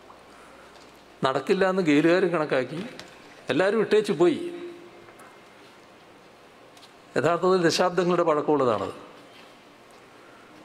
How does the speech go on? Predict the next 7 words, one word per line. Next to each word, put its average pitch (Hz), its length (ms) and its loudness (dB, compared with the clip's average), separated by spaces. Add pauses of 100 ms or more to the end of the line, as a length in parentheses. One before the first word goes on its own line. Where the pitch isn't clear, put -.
അതോടൊപ്പം 165 540 2 (2750)
തുടങ്ങാൻ 175 360 0
നിശ്ചയിച്ചവരൊക്കെ 170 760 2 (1700)
നേരത്തെ 156 360 0
തന്നെ 160 260 2 (760)
പദ്ധതി 143 320 0
പൂർത്തിയാക്കി. 123 600 -2